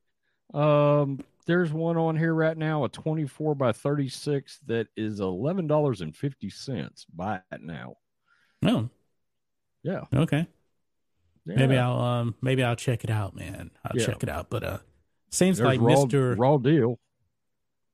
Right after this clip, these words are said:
Speaker 2: Oh, yeah, I like that movie, too. Uh, but we got a lot to talk about, man. Crazy stuff happening yesterday in the N F L. I'm pretty sure by now, unless you've been living under a rock,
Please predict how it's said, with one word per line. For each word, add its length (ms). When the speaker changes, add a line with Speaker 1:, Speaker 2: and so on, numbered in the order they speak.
Speaker 2:
Oh, 120
yeah, 140
I 20
like 220
that 120
movie, 200
too. 240
Uh, 260
but 100
we 100
got 160
a 20
lot 260
to 80
talk 280
about, 220
man. 360
Crazy 440
stuff 420
happening 500
yesterday 640
in 340
the 340
N 80
F 240
L. 420
I'm 220
pretty 180
sure 320
by 220
now, 400
unless 320
you've 80
been 200
living 300
under 240
a 60
rock, 520